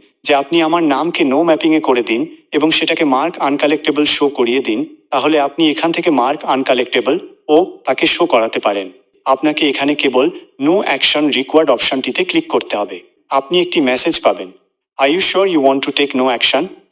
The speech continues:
তো আপনাকে এখানে সহজভাবে ইয়েস বাটনে ক্লিক করতে হবে। ইয়েস বাটনে আপনি ক্লিক করার সঙ্গে সঙ্গেই রেকর্ড আপডেট সাকসেসফুলি এর একটি মেসেজ আপনার কাছে আসবে।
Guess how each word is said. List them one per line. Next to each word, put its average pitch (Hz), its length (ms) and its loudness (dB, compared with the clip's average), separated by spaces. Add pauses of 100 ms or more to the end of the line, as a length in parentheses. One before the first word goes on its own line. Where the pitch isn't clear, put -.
তো 170 60 2
আপনাকে 170 400 0
এখানে 165 240 0
সহজভাবে 156 580 2
ইয়েস 151 300 2
বাটনে 135 300 0
ক্লিক 147 240 -4
করতে - 280 -2
হবে। 95 280 -6 (400)
ইয়েস 160 300 2
বাটনে 165 360 2
আপনি 151 260 -2
ক্লিক 160 280 -2
করার 165 200 2
সঙ্গে 135 340 0
সঙ্গেই 131 540 -2 (220)
রেকর্ড 170 360 2
আপডেট 151 340 0
সাকসেসফুলি - 720 2 (240)
এর 147 120 0
একটি 143 240 -2
মেসেজ 127 400 2
আপনার 139 360 -2
কাছে 127 260 2
আসবে। 107 340 0